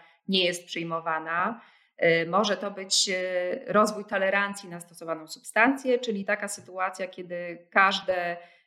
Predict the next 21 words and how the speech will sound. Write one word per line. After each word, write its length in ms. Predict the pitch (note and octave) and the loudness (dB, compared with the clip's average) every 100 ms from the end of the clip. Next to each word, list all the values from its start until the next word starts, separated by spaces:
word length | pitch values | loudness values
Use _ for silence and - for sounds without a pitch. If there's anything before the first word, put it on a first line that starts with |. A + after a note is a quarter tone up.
| _ | _
y, 240 | - E3+ E3+ | 6 6 4
kolejne 520 | G3+ F#3 G3+ G#3 G3 F#3 F#3 F#3 | 2 4 4 2 -4 -8 -8 -8
przyjęcie 440 | - G#3+ G3 F#3+ | -4 -2 -2 -4
substancji 600 | F3+ - - G3 F#3+ F#3+ F#3 | -8 -10 0 0 0 -4 -10
musi 340 | F#3+ G3+ G3+ | -2 0 0
być 220 | E3+ E3+ | -4 -8
już, 340 | F3 F3+ - G3 | -8 -2 2 4
y, 360 | F3+ F3 F3 | 6 4 2
z 160 | E3+ E3+ | -2 6
większą 440 | G3 G3+ G#3 G3 | 6 8 4 0
dawką 440 | F#3 G3 A3 A3 G3 | 4 4 4 0 0
po 120 | F#3+ | -2
to, 140 | F#3+ | -2
żeby, 280 | F3+ F#3 F#3 F3 F3 F3 E3+ - F3 E3 | 0 0 2 2 2 0 -4 -2 2 4
y, 80 | |
organizm 520 | - F3+ F#3 F3 E3+ F3+ | 4 4 4 2 -4 -2
zareagował 560 | F3 F3 E3 E3+ E3 | 2 4 4 4 0
w 40 | E3 | 0
podobny 380 | E3+ E3 D#3+ | 0 0 0
sposób. 680 | D#3 - D#3 - F3+ A3+ A#3+ - - - - | 0 2 0 2 4 4 4 -8 -10 -10 -10
Y, 40 | - | 8